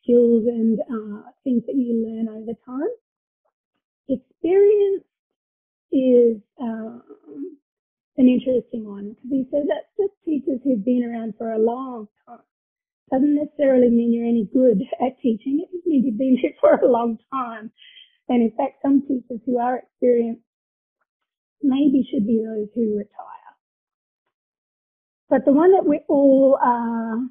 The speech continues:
trying to aim for is that expert category, okay? 'Cause experts are thought to have an intuition that helps them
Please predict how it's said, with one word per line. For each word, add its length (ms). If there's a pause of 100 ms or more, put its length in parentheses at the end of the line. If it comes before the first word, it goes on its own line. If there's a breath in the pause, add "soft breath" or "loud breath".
(100)
trying 280
to 200
aim 240
for 180
is 240
that 280
expert 640 (160)
category, 560 (240)
okay? 640
'Cause 160 (100)
experts 640 (760)
are 220
thought 340
to 120
have 520 (1000)
an 140
intuition 1000 (240)
that 200
helps 420 (100)
them 380